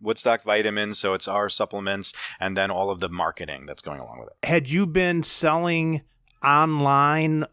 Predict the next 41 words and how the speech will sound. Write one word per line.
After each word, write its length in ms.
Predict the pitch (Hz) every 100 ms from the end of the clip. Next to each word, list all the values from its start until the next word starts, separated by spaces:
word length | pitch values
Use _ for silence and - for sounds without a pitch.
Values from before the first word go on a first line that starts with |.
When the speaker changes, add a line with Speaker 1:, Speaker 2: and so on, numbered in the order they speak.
| -
Speaker 2:
a 80 | 135
little 360 | 135 147 180
bit 300 | 160 165 -
before 480 | 156 151 - 160 180
that, 220 | 196 220
or 100 | 156
was 200 | 143 127
that 180 | 143 151
your 160 | 165 139
first 340 | - 156 147
foray 460 | - 151 139 139 139
into 200 | 131 135
the 200 | 131 123
online 800 | 135 135 131 131 131 131 127 127
sales? 640 | - 147 120 98 - - -
Speaker 1:
Online 360 | 127 160 139 127
sales 360 | 117 110 101
is 220 | 101 87
extremely 420 | 92 - 101 92 85
difficult. 560 | 85 - 82 73 64 _ -
Um, 300 | 95 90 90 -
I 80 |
think 360 | 104 123 113 -
most 420 | 110 101 117 120 -
people, 280 | 107 107
if 100 | 101
they 100 | -
turned 300 | 101 - 110
on 140 | 107 101
an 100 | 92
online 340 | 92 90 90
store 240 | - 95 90
right 180 | 87
now, 220 | 90 87 110
it 120 | 107
would 160 | 104
just 220 | 104 120 -
be 140 | 113
a, 120 | 107 101
a 80 |
convenient, 720 | 92 98 92 101 110 110 110